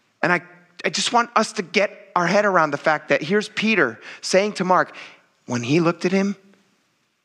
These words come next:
I saw love." Because how many times did Peter put his foot in his mouth? That God, Jesus probably looked at him and was like, same look.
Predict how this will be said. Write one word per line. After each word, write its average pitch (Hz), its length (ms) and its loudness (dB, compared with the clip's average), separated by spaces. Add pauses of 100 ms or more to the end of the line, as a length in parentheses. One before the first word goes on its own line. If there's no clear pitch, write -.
(600)
I - 80 -6
saw 151 240 2
love." 120 400 -2 (1400)
Because - 200 0
how 175 120 2
many 160 180 2
times 156 440 -4
did 123 140 -6
Peter 110 380 0 (320)
put 196 140 2
his 139 120 0
foot - 300 0
in 117 80 -4
his 104 140 -8
mouth? 107 280 -8 (360)
That - 200 -6
God, 165 360 0
Jesus 160 320 -4
probably 170 260 0
looked 156 180 -2
at 147 80 0
him 151 140 0
and 123 80 -2
was 117 100 -6
like, 117 200 -4
same 180 500 0
look. 135 360 -2